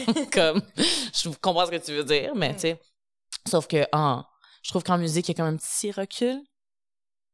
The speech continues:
Speaker 2: Parce que c'est pas littéralement physiquement moi, c'est mes idées pis tout, mais c'est ça, avec l'âge et aussi avec le changement de médium,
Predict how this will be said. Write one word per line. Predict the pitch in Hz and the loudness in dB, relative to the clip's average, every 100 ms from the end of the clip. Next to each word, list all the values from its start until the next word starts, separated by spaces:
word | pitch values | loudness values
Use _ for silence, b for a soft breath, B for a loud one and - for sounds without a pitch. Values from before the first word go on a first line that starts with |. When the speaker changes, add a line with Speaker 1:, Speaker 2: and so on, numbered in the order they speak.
| _ _ _ _ _ - | _ _ _ _ _ -4
Speaker 2:
Parce | 156 | -4
que | - 147 127 - _ | 0 0 -2 -6 _
c'est | - 143 - | -8 -8 -6
pas | 139 135 - | -4 -4 -6
littéralement | 135 135 143 139 135 135 139 143 | -10 -10 -12 -8 -6 -4 -2 -4
physiquement | - 143 135 - 151 135 | -4 -6 -6 -2 0 0
moi, | 139 135 170 | -2 -6 -6
c'est | - 147 | -2 -2
mes | 143 139 | -2 -4
idées | 131 156 | -6 -8
pis | - | -8
tout, | - 190 | -8 -2
mais | 185 139 127 139 - _ _ - | 0 0 -2 -8 -14 _ _ -10
c'est | |
ça, | 151 147 | -2 2
avec | 147 156 - - _ 147 | 2 0 -2 -20 _ -2
l'âge | 143 139 202 240 196 - | 2 2 2 -4 -8 -6
et | 160 165 | -2 0
aussi | 147 - 165 | 0 0 0
avec | 139 139 - - _ _ | 0 -2 -6 -14 _ _
le | 135 131 | -6 -4
changement | - 135 143 139 | -2 -2 -2 -4
de | 131 | -4
médium, | 127 131 127 135 139 | -4 -6 -6 -6 -8